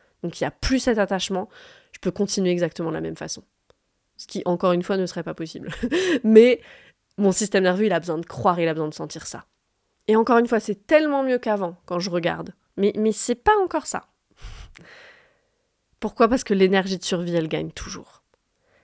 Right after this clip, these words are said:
Dans l'attachement évitant, la déconnexion, parce que dans ces moments-là, je me déconnecte, en fait. Je vais dans ma tour d'argent où je peux tout faire toute seule. Voilà, et j-, et je sens d'ailleurs physiquement la déconnexion dans mon corps, dans ces moments-là. Je sens comme, euh,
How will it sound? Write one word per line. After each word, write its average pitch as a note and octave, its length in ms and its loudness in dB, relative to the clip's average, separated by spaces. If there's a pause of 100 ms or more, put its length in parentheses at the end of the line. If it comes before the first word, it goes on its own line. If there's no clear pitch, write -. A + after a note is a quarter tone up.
Dans F#3 160 2
l'attachement A3 540 4
évitant, G3+ 560 0 (460)
la F3 140 2
déconnexion, G#3 760 2 (260)
parce F#3+ 140 -4
que G3+ 80 -2
dans F3+ 140 2
ces F#3 140 -4
moments-là, F#3 300 0
je A3+ 60 -2
me F3 120 -2
déconnecte, G#3 460 -2
en D#3 60 -6
fait. E3 140 -6
Je D#3+ 100 -8
vais E3+ 100 -2
dans E3+ 120 -2
ma E3 140 -4
tour F3 180 -10
d'argent E3+ 360 -4
où F3+ 40 -4
je - 80 -12
peux - 80 -10
tout - 140 -14
faire - 180 -10
toute - 160 -14
seule. F#3 400 0 (300)
Voilà, D#3+ 200 0
et E3 60 -2
j-, - 120 -12
et F#3+ 100 -2
je F#3 140 0
sens C4 380 0
d'ailleurs F#3 500 -2 (480)
physiquement A#3+ 640 -2
la G3 140 2
déconnexion F#3 500 -4
dans E3+ 100 -2
mon E3 120 -8
corps, - 400 -12 (220)
dans E3+ 80 -6
ces E3+ 160 -8
moments-là. D#3+ 320 -6
Je F3 180 -4
sens A3+ 420 0
comme, A3 340 0
euh, E3 260 -2